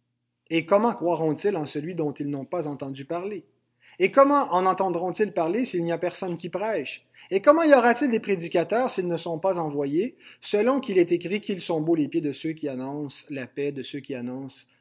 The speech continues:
de bonnes nouvelles ? » Donc, Paul, qui croyait à l'élection, à la prédestination, qui croyait au décret divin, qui croyait que Dieu a choisi d'avance avant la fondation du monde, avant que l'homme ait fait ni-, bien ou mal, afin que le dessein d'élection de Dieu se manifeste sans dépendre des œuvres.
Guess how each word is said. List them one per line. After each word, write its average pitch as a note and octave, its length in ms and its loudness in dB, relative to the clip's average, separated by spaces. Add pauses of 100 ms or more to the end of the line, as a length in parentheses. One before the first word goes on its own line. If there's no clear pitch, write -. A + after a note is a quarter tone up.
(120)
de C#3 100 -6
bonnes C3+ 240 -6
nouvelles ? » G#2+ 340 -12 (1300)
Donc, F3 460 -2 (720)
Paul, A#3+ 340 2
qui E3+ 140 -12
croyait F3+ 320 2
à G#3 160 4
l'élection, E3 580 0
à F#3 40 -2
la D#3+ 100 -2
prédestination, D#3 880 -2
qui - 120 -12
croyait E3 240 0
au E3+ 80 4
décret D3 360 -2
divin, D#3 400 0
qui - 140 -16
croyait D#3 280 0
que D#3+ 80 -2
Dieu D#3 280 2
a - 20 4
choisi E3 400 -2
d'avance D#3+ 400 0
avant D#3 120 -2
la D#3+ 120 -2
fondation D#3 420 -4
du C#3+ 160 -6
monde, E3+ 380 0 (260)
avant E3 380 4
que F3 100 2
l'homme E3 320 6
ait D#3 80 2
fait E3 240 0
ni-, E3 300 -2
bien E3 340 2
ou E3 100 2
mal, D#3 300 4
afin E3 220 0
que D#3+ 100 0
le D3+ 160 2
dessein F3 380 4
d'élection E3+ 460 0
de D#3 100 0
Dieu D#3 240 4
se E3+ 100 -2
manifeste D#3+ 600 -4
sans F3 120 -4
dépendre E3 400 -2
des D3 260 0
œuvres. F3 280 -2